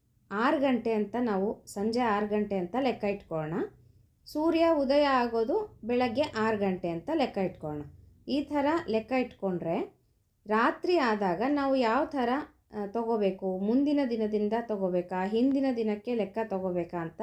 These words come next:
ಒಂದೊಂದ್ಸಲ ಗೊತ್ತಾಗೋದಿಲ್ಲ. ಅಂಥ ಸಮಯದಲ್ಲಿ ಒಂದೊಂದ್ಸಲ ಮಿಡ್ ನೈಟಲ್ಲಿ ಯಾವಾಗೋ ಆಗುತ್ತೆ, ಆವಾಗ ಏನ್ ಮಾಡೋದು, ಯಾವ ಲೆಕ್ಕ ತಗೋಬೇಕು ಅಂತ ಒಂದೊಂದ್ಸಲ ಗೊತ್ತಾಗೋದಿಲ್ಲ. ನೋಡ್ರಿ, ಸೂರ್ಯಾಸ್ತದಿಂದ ಸೂರ್ಯೋದಯದವರೆಗಿನ ಕಾಲವನ್ನ ನಾವು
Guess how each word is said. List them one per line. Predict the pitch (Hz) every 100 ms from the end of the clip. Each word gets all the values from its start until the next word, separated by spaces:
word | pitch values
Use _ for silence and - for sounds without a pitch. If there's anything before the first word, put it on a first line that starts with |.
| 320
ಒಂದೊಂದ್ಸಲ | 220 202 196 202 208
ಗೊತ್ತಾಗೋದಿಲ್ಲ. | 196 196 262 214 175 151 - _ _ _ _ _ _ -
ಅಂಥ | 220 262 320
ಸಮಯದಲ್ಲಿ | 320 254 208 196 180 165 180 277 - _ _
ಒಂದೊಂದ್ಸಲ | - 254 294 277 262 254 269 - 220
ಮಿಡ್ | 226 208
ನೈಟಲ್ಲಿ | 254 254 247 240
ಯಾವಾಗೋ | 202 208 220
ಆಗುತ್ತೆ, | 196 180 175 175 175 -
ಆವಾಗ | 202 226 233 233
ಏನ್ | 226 247 254
ಮಾಡೋದು, | 208 185 185 180 175
ಯಾವ | 185 185 226
ಲೆಕ್ಕ | 247 214 226
ತಗೋಬೇಕು | 220 185 175 175 170
ಅಂತ | 165 156 208 247
ಒಂದೊಂದ್ಸಲ | 190 180 185
ಗೊತ್ತಾಗೋದಿಲ್ಲ. | 190 202 196 247 196 165 151 - _ _ _ _ -
ನೋಡ್ರಿ, | 214 254 311
ಸೂರ್ಯಾಸ್ತದಿಂದ | - 254 285 294 294 294 294 262 254 254 294 330
ಸೂರ್ಯೋದಯದವರೆಗಿನ | 247 240 247 247 247 226 214 196 196 190 185 196 247 -
ಕಾಲವನ್ನ | 196 185 190 185 180
ನಾವು | 175 165 175 330